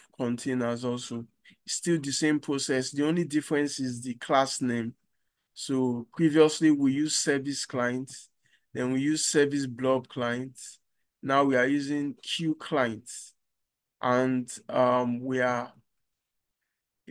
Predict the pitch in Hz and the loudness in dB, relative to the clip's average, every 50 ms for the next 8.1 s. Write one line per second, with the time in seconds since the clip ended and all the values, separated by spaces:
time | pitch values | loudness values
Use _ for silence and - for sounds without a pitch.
0 | - 123 139 131 127 123 123 123 123 123 - - - _ _ _ _ _ - - | -2 0 2 4 4 4 2 2 -2 -4 -4 -8 -14 _ _ _ _ _ 4 6
1 | 185 180 180 185 180 180 170 156 165 160 160 - - - 160 135 139 139 131 - | 6 8 8 6 2 0 0 -2 -2 -2 -4 -4 -4 -2 -2 0 0 -2 -2 -6
2 | - - - _ _ 156 151 175 185 170 - - - 147 143 143 143 - - 160 | -10 -14 -18 _ _ -10 -8 -6 -4 -4 -6 -4 -2 -2 -2 -2 -2 -2 0 0
3 | 156 156 - - 165 151 151 147 143 139 135 135 135 - 139 120 120 120 120 - | 0 -2 -2 -2 0 0 0 0 0 0 -2 -2 -4 -4 -4 -4 -4 -4 -6 -10
4 | - - - _ _ _ _ - 135 135 131 131 131 131 139 - - - 165 160 | -14 -20 -20 _ _ _ _ -8 -6 -4 -2 0 0 0 0 -2 0 2 2 2
5 | 160 - - 180 170 165 156 151 151 147 147 151 _ _ _ _ _ _ _ _ | 2 0 0 0 2 2 2 2 2 0 -2 -6 _ _ _ _ _ _ _ _
6 | _ _ _ - 151 127 147 139 131 127 127 127 123 123 120 123 - - _ - | _ _ _ -14 -12 -4 0 2 4 4 6 4 4 2 0 -2 -6 -10 _ -20
7 | - - 156 143 147 156 160 160 - 175 156 156 156 - - - 156 143 143 135 | -6 -2 0 2 4 4 4 2 2 0 0 0 -2 -4 -8 -8 -8 -6 -6 -6
8 | 127 120 | -6 -6